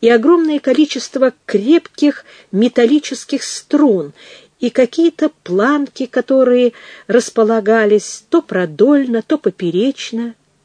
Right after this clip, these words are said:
да ещё педали. Трудно будет всё это разобрать и вынуть. Кроме того, имеются корпус из твёрдого красного дерева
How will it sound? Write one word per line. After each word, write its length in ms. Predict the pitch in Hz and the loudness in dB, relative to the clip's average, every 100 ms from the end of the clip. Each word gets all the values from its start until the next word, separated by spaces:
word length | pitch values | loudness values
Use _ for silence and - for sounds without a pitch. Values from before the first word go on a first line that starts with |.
| _ _ _ | _ _ _
да 140 | - | -4
ещё 460 | 185 170 - 214 208 - _ | -4 -4 0 2 2 -6 _
педали. 760 | - 202 170 262 180 139 135 - _ _ _ _ _ _ _ - | -2 0 0 -2 -4 -6 -10 -16 _ _ _ _ _ _ _ -6
Трудно 400 | 202 339 - 160 | 2 2 2 -8
будет 340 | 165 151 165 | -8 -8 -12
всё 200 | - 175 | -6 -6
это 180 | 165 170 | -6 -6
разобрать 580 | 175 170 160 180 202 - | -6 -4 -6 -4 -4 -6
и 40 | |
вынуть. 600 | 156 165 151 151 - - _ _ _ _ _ _ _ _ - | -6 -6 -8 -14 -20 -20 _ _ _ _ _ _ _ _ -4
Кроме 320 | 190 196 190 | 0 0 0
того, 400 | 196 180 185 185 _ _ _ _ _ _ _ - | -2 -2 -2 -4 _ _ _ _ _ _ _ -10
имеются 680 | 185 202 214 196 - 190 - - | 0 4 4 2 -2 -4 -4 0
корпус 800 | 254 302 - 160 - - - - | 2 2 0 -12 -12 -18 -20 -10
из 220 | 202 - | -10 -10
твёрдого 520 | - 170 202 170 175 170 | -8 2 2 2 -6 -6
красного 540 | 190 180 - 175 180 | -4 -6 -6 -6 -6
дерева 520 | 156 202 185 156 147 | -2 0 0 -2 -8